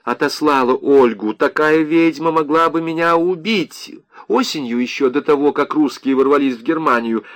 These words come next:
она уже настолько обнаглела, что сказала мне: «Вы заплатите за всё». Гюнтер тогда говорил, что я напрасно ударила её ключом по лицу. Лучше было бы отстегать. Он сентиментален.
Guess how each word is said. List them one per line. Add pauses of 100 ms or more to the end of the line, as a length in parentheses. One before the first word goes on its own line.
(140)
она
уже
настолько
обнаглела, (200)
что
сказала
мне: (140)
«Вы
заплатите
за
всё». (240)
Гюнтер
тогда
говорил,
что
я
напрасно
ударила
её
ключом
по
лицу. (220)
Лучше
было
бы
отстегать. (260)
Он
сентиментален.